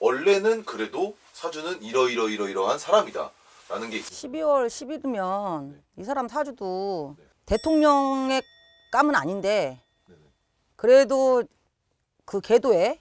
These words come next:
Speaker 2: 조상님의 선대에서 내려오시는 그의 운기를 많이 받아갖고 그 자리에 앉아있다고 보시면 돼요.
Speaker 1: 어, 어떻게
Speaker 2: 그리고 그,
Speaker 1: 또-
Speaker 2: 그때 또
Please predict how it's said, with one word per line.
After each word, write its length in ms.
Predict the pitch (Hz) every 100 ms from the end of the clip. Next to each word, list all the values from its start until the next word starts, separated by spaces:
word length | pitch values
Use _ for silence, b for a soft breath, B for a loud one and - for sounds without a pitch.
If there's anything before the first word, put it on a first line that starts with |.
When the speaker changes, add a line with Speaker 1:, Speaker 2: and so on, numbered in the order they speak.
| -
Speaker 2:
조상님의 560 | 170 202 294 269 247 240
선대에서 460 | 302 302 294 254 233
내려오시는 840 | 156 196 185 175 147 151 160 139
그의 180 | - 202
운기를 380 | 175 220 208 185
많이 180 | 156 160
받아갖고 760 | 156 151 202 190 - 240 330
그 100 | -
자리에 220 | 190 185 175
앉아있다고 480 | 147 175 - 156
보시면 320 | 147 - 156 156
돼요. 400 | 131 127 131 147 _ _ _
Speaker 1:
어, 400 | _ 104 107 _ _
어떻게 120 | _
Speaker 2:
그리고 320 | 226 262 285
그, 160 | - 240
Speaker 1:
또- 120 | - - _ _
Speaker 2:
그때 340 | - - 285
또 160 | 277